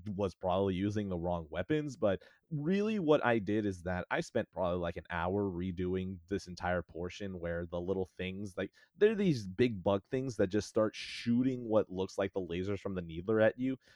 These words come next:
and I spent, like, at least a good hour getting through that because I realized my weapons were not gonna be effect-, like, they were not going to work against these enemies. So I went every single time trying to grab this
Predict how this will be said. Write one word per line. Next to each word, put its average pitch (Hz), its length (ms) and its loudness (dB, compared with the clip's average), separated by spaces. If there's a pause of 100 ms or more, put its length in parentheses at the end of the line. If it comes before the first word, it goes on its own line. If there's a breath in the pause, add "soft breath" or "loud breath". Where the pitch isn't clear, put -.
(240 soft breath)
and 113 360 2 (100)
I 120 120 0
spent, 120 280 -2
like, 104 120 -2
at 92 120 2
least 101 140 -2
a 90 60 -2
good 90 180 -2
hour 90 200 4
getting 85 340 -2
through 82 180 -2
that 92 180 2
because 98 240 -4
I 110 80 2
realized 95 440 0
my 131 160 0
weapons 90 460 -2
were 87 100 -6
not 82 420 -8
gonna 80 140 -18
be 73 280 -16 (280)
effect-, - 400 -6 (120)
like, 117 200 -2
they 175 120 10
were 135 160 6
not 95 280 0
going 85 200 -4
to 85 60 -6
work 73 340 -10
against 80 380 -10
these 80 180 -10
enemies. 69 400 -16 (320 soft breath)
So 120 360 6 (100)
I 110 160 4
went 120 360 0 (120)
every 113 260 2
single 127 300 -4
time 95 300 -4
trying 101 340 2
to 95 60 0
grab 92 200 4
this 90 160 -2